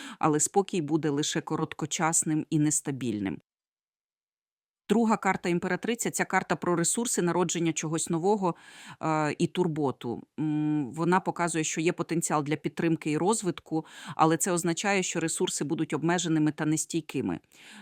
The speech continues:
Люди будуть намагатися виживати, е, дбати про родини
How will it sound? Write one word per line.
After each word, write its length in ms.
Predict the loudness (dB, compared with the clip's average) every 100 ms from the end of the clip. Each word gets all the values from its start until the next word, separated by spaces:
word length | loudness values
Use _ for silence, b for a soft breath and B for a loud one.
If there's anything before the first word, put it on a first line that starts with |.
| B
Люди 300 | 0 2 2
будуть 360 | 2 0 0 2
намагатися 640 | 2 4 2 0 -4 -2
виживати, 920 | -2 -2 -2 0 0 0 0 -2 -2 -6 -20 -18 B
е, 460 | 0 0 0 0 0
дбати 400 | 2 2 2 -4
про 240 | -2 -2
родини 680 | 0 2 4 6 6 6